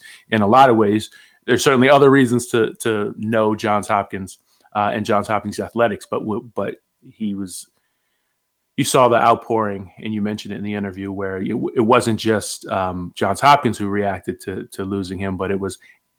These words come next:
everyone who's anyone in Maryland, whether it's the Ravens or, uh, University of Maryland or, you know, Under Armour or whatever. So, um, I, I, I do think that's, like, a huge part of, of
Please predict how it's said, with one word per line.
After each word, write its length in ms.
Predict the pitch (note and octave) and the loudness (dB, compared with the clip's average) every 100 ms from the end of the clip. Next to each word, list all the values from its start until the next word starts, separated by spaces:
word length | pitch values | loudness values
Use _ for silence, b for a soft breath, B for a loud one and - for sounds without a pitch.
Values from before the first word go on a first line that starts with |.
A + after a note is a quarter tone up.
| _ | _
everyone 500 | C3 A#2 A2+ G#2+ G#2 | 0 4 4 4 2
who's 220 | G2 G#2+ - | 0 -2 -2
anyone 400 | A2 G#2 G#2 G2 | -4 -2 0 -2
in 160 | F#2+ G2 | -2 -2
Maryland, 480 | G2+ F2+ E2+ B2 G#2 | 0 -2 -4 -10 -8
whether 260 | F2 F2+ | -6 -6
it's 160 | F2 - | -10 -10
the 120 | F#2 | -6
Ravens 520 | G2 G2 F#2+ F#2 F#2 | -2 -2 -2 -6 -8
or, 260 | F#2 - - _ b b b - | -10 -16 -20 _ b b b -8
uh, 140 | F2+ | -6
University 560 | E2+ F#2 F#2 D#3 - A2 | -6 -6 -6 -8 -8 -8
of 60 | |
Maryland 400 | D3 D3 F#2 F2 | -8 -8 -8 -8
or, 200 | - - - | -10 -12 -12
you 120 | G2 | -10
know, 100 | F#2 | -8
Under 260 | - F2+ F2+ | -8 -4 -2
Armour 280 | F2 F2 F2 | 0 -2 -2
or 40 | |
whatever. 360 | F2+ F2 - - B B B | -2 -4 -6 -12 B B B
So, 580 | - C#3 B2 A#2 - A2+ | 0 4 6 6 2 2
um, 520 | A#2 G#2+ G2+ G#2 - - - _ - - - - - | 4 4 4 2 0 -8 -20 _ -16 -16 -16 -20 -10
I, 120 | A#2 - | -8 -6
I, 220 | G#2 G2 - - | -8 -10 -16 -20
I 80 | F#2+ | -18
do 180 | - E3 | -8 -6
think 260 | - E3+ E3+ | -4 -6 -6
that's, 240 | C3+ - | -12 -10
like, 280 | G2 G2+ _ _ _ - | -8 -8 _ _ _ -20
a 100 | - | -20
huge 520 | - C3+ A#2 - _ | -6 -2 -2 -4 _
part 300 | - B2 C#3 | 2 4 4
of, 200 | F#2 - _ - | 0 -6 _ -12
of 340 | G2 F2 - | -12 -12 -20